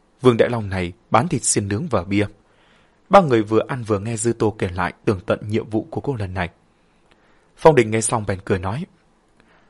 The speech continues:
"Không hổ là tổng giám đốc, còn có thể tự tay giết người." Dư Tô lườm Phong Đình nói, "Tôi đã hẹn với Hồng Hóa rồi,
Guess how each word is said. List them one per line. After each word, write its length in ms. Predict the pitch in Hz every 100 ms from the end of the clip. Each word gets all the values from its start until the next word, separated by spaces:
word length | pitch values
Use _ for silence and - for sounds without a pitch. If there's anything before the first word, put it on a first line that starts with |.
| _
"Không 220 | - 139
hổ 140 | 107 104
là 60 | -
tổng 160 | 101
giám 160 | 92 101
đốc, 180 | 117 160 _ _ _ _ -
còn 160 | 120
có 80 | 156
thể 160 | 170 107
tự 200 | - 107
tay 120 | 113 104
giết 160 | 139
người." 280 | 117 98 87 _ _ _ _ _ _ _ _ _ _ _ _
Dư 180 | - 160
Tô 220 | 160 147
lườm 200 | 117 98
Phong 200 | 135 113
Đình 160 | 98 90
nói, 220 | 104 165 - _ _ _ _ _ _ _ _
"Tôi 160 | 127 117
đã 100 | 120
hẹn 240 | 107 98
với 120 | 123
Hồng 240 | 131 104 85
Hóa 180 | 101 151
rồi, 220 | 131 95